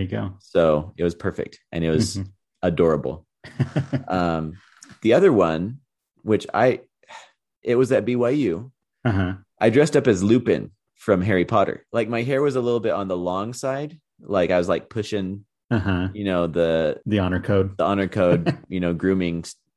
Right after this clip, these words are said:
Speaker 2: standards there. I had a fake mustache,
Speaker 1: Uh-huh.
Speaker 2: and I had a little sweater vest, and I, I got, like, a briefcase and a tie, and, and, like, people around campus, I, I, I dressed up
Speaker 1: Mm-hmm.
Speaker 2: on Halloween on campus,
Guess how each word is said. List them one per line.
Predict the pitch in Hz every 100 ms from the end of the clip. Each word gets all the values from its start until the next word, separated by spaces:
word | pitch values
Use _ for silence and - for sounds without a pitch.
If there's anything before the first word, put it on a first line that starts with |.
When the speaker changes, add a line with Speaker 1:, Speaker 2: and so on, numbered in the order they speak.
| _
Speaker 2:
standards | - 80 80 78 76
there. | 78 78 - _ _ _ -
I | -
had | 117 120
a |
fake | 107 - 120 117 113 98
mustache, | 101 95 - 80 73 87 - - _ _ _ -
Speaker 1:
Uh-huh. | 90 87 85 - _ _
Speaker 2:
and | 82
I | 85
had | 80
a |
little | 82
sweater | 76 - 85 85
vest, | 82 82 82 85 -
and | 73 71
I, | 71 50
I | 71
got, | 73
like, | 69 71
a |
briefcase | 73 82 - - 78 82 82 -
and | 71
a |
tie, | - 78 78 78 80 78 67
and, | 69 73 _ _ -
and, | 117 117
like, | 113 110
people | 175 - 120
around | 104 98
campus, | 104 104 120 87
I, | 82 90
I, | 92 104 98
I | 104
dressed | 113 -
up | 101 - - _ _ _ _
Speaker 1:
Mm-hmm. | 104 92 87
Speaker 2:
on | 90 87 87
Halloween | 101 95 92 95 92
on | 87 87
campus, | 104 95 87 78 -